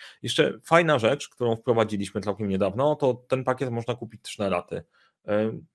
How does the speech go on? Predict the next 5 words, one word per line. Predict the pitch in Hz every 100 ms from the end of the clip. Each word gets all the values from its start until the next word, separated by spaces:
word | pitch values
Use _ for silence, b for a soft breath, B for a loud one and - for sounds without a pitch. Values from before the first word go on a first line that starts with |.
| _ _
całkiem | 156 160 143
ciekawa, | 117 131 110 113
ciekawa | - 110 110 104
opcja. | 101 - 131 147 165 B B
E, | 127 127